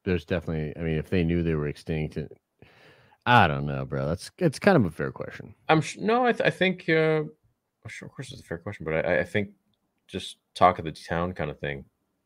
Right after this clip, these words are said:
Speaker 2: Maybe, like, someone found out that there's only two Sith now. This is, like, a new rule. Someone told someone, someone told someone, and then finally, that, like, the legend grew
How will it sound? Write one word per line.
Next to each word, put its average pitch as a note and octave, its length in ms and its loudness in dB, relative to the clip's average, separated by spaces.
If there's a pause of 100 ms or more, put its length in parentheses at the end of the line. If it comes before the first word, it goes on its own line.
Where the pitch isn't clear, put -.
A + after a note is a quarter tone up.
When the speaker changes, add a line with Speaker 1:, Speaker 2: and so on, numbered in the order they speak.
(1500)
Speaker 2:
Maybe, F2 200 4
like, D#2+ 200 2
someone E2+ 280 -2
found E2 200 0
out D#2 100 -4
that D#2 100 -10
there's D#2+ 160 -8
only E2 200 -2
two F2 240 -8
Sith F2 340 -2
now. E2 240 -2
This D#2 160 -10
is, D2 80 -10
like, D#2 120 -8
a D2+ 40 -8
new D2 160 -6
rule. D#2 400 0
Someone D2 260 -4
told - 200 -10
someone, D#2+ 360 -2
someone D#2 280 -10
told - 160 -14
someone, D#2+ 260 -4
and C#2 80 -6
then C2+ 120 -8
finally, D2+ 360 -2
that, C#2+ 160 -4
like, C#2 160 -8
the C2+ 80 -6
legend C#2 380 -6
grew D#2+ 440 -2